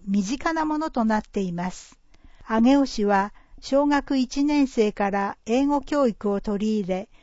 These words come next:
県内でも先進的な取り組みを行っています。小中学校での一貫した英語教育で、子どもたちが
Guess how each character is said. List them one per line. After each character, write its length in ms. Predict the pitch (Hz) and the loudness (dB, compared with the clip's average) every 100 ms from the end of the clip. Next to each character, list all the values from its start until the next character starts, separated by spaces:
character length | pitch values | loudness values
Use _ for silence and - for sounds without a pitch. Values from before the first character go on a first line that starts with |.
| _ _ _ | _ _ _
県 220 | 262 233 | 2 4
内 220 | 220 202 | 4 2
で 120 | 196 | 0
も 260 | 196 190 208 | 0 -2 -4
先 300 | - - 262 | -6 0 0
進 260 | 285 311 294 | 0 -2 -2
的 240 | 294 277 | -2 0
な 140 | 277 269 | 0 0
取 220 | 233 240 | 0 -2
り 20 | |
組 240 | - 262 | 0 2
み 100 | 262 | 2
を 120 | 254 233 | 2 0
行 120 | 233 | 0
っ 200 | 220 208 | 0 -2
て 160 | - | -4
い 140 | 196 180 | -4 -4
ま 160 | 180 | -6
す。 260 | 175 - - _ _ _ _ _ _ - | -8 -12 -20 _ _ _ _ _ _ -20
小 300 | - - 320 | -8 0 0
中 240 | - 339 330 | 2 0 0
学 240 | 320 311 | -2 -2
校 200 | - 226 | 2 2
で 140 | 214 202 | 4 0
の 300 | 196 202 - | -2 -4 -6
一 160 | 214 - | -8 -8
貫 240 | - 302 311 | -2 0 0
し 100 | - | 0
た 160 | 269 | 2
英 200 | 254 254 294 | 4 4 4
語 160 | 285 | 0
教 240 | 262 277 226 | 0 0 2
育 260 | 190 196 | 0 -4
で、 220 | 185 202 - - - | -2 -4 -6 -20 -10
子 120 | 226 | -2
ど 120 | 220 | 2
も 100 | 240 | 2
た 140 | 240 208 | 2 -2
ち 160 | - | -4
が 260 | 202 202 208 | -4 -4 -6